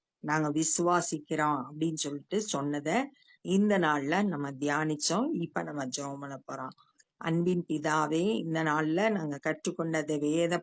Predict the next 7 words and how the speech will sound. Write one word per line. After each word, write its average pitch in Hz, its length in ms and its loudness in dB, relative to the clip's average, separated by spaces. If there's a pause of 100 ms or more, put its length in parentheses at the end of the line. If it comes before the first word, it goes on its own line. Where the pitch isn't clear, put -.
பகுதிக்காய் 156 600 0
உமக்கு 147 360 -4
நன்றி 143 340 -4
செலுத்துகிறோம். 147 580 -4 (600)
சமாரியா 170 580 6
ஸ்திரியை 170 540 2
போல 180 600 2